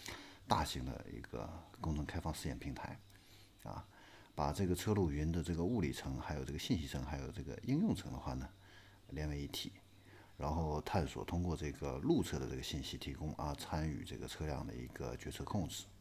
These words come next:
啊。那到了今年年底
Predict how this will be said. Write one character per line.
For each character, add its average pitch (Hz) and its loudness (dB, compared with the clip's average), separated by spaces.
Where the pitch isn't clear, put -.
啊。 - -8
那 131 10
到 127 12
了 104 10
今 175 8
年 165 12
年 151 10
底 95 4